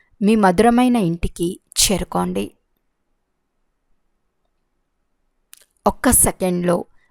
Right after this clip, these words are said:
మీ రాజ్యమైన స్వర్గంలోకి చేరుకోండి. మనసు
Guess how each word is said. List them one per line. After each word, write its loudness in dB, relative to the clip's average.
మీ 6
రాజ్యమైన 0
స్వర్గంలోకి -2
చేరుకోండి. -4
మనసు 0